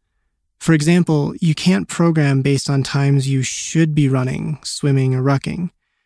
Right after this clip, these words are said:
If you decide you're always going to ruck at a twenty minute per mile pace, you'll get far less out of a workout than by focusing on the ideal intensity to create the specific adaptation you want based on your current fitness level, even if that means moving slower today than you'd like to.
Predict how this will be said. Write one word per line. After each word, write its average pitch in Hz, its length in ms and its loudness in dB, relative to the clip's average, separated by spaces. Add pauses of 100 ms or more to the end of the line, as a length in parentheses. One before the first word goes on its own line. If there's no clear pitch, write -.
(200)
If 151 220 2
you 151 80 2
decide 147 300 -2
you're 139 140 -2
always 147 380 0
going 147 240 0
to 135 80 -2
ruck 147 340 0
at 135 60 0
a 131 80 -2
twenty 147 300 2
minute 139 240 0
per 135 100 -2
mile 135 260 0
pace, 175 520 -2 (420)
you'll 156 100 2
get 180 220 -2
far 151 300 0
less 147 260 -2
out 143 220 -4
of 135 80 -4
a 135 60 -4
workout 143 600 -2
than 147 160 0
by 135 120 -2
focusing 143 540 -4
on 131 120 0
the 131 100 0
ideal 131 380 -2
intensity 135 800 -2 (300)
to 160 100 -2
create 143 320 2
the 143 80 -6
specific 170 560 -4
adaptation 147 640 -2
you 131 140 0
want 156 500 0 (400)
based 147 300 0
on 151 100 2
your 147 80 2
current - 380 -2
fitness - 400 -4
level, - 340 -10 (800)
even 165 260 4
if 165 120 2
that 147 180 0
means 135 260 2
moving 131 300 2
slower 143 460 -2
today 127 300 -4
than 143 140 -4
you'd 139 140 -6
like 139 220 -4
to. - 220 -10